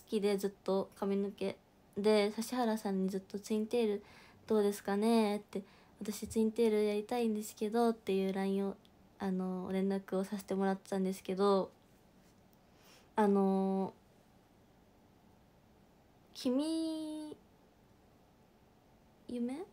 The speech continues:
の時からかな？ぐらいから言ってる、言ってたんですけど、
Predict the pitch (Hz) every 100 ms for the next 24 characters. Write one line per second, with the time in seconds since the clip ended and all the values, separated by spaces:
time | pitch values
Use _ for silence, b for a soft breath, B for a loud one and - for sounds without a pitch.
0 | - _ _ _ _ - 233 233 233 -
1 | - - - - 226 233 208 170 - -
2 | - 208 208 202 190 208 202 196 190 196
3 | 202 202 202 202 190